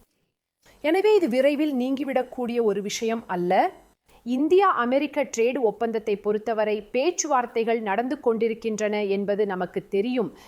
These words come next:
மேலும் இந்தியாவுடன் ஒரு ட்ரேடு ஒப்பந்தம் இருக்கும் என்று கூறி சமீப காலங்களில் ஒருவேளை தனது மிகவும் சாதகமான கருத்துக்களை அதிபர் ட்ரம்ப் தெரிவித்துள்ளார். கேள்வி என்னன்னா,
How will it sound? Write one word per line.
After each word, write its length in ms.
மேலும் 400
இந்தியாவுடன் 720
ஒரு 320
ட்ரேடு 280
ஒப்பந்தம் 580
இருக்கும் 460
என்று 380
கூறி 440
சமீப 500
காலங்களில் 600
ஒருவேளை 720
தனது 340
மிகவும் 500
சாதகமான 840
கருத்துக்களை 800
அதிபர் 560
ட்ரம்ப் 280
தெரிவித்துள்ளார். 800
கேள்வி 400
என்னன்னா, 340